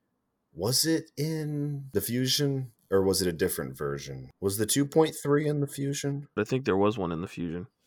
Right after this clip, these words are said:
Speaker 1: There was a Turbo four in the Fusion, but I don't remember if it was the two point three or not.
Speaker 2: I don't know.
Speaker 1: But the, it's, it's,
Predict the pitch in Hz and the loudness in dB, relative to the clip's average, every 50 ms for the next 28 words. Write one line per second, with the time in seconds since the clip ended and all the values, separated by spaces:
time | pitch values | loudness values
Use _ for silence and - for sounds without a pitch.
0 | - - 117 120 117 110 127 151 175 180 151 147 113 - - 120 113 104 98 90 | 4 8 8 8 8 8 10 10 10 10 10 8 6 6 6 6 8 8 8 6
1 | 87 - - - 92 95 90 87 82 78 80 - - 95 92 90 87 82 80 78 | 4 4 2 2 2 4 4 2 2 0 -4 -4 -4 -2 -2 0 -2 -2 -4 -4
2 | 71 78 80 85 87 101 90 95 98 95 92 95 92 - - 90 87 82 - 85 | 0 2 2 2 2 2 2 0 0 0 0 0 0 0 0 -2 -2 -2 -4 -4
3 | 78 - - 87 82 76 - 80 80 76 - - - 78 78 78 76 71 69 69 | -4 -4 -4 -4 -4 -4 -4 -4 -4 -4 -6 -8 -8 -6 -4 -4 -4 -6 -6 -8
4 | 67 67 67 67 - - 76 82 82 69 67 67 65 69 117 113 110 - - - | -8 -10 -10 -10 -6 -4 -2 -2 -2 -2 -2 -4 4 6 8 10 10 8 8 8
5 | 131 131 143 139 139 135 - - - - 143 139 139 - - - - - | 10 10 10 10 8 6 6 6 6 6 6 4 4 4 4 4 2 -2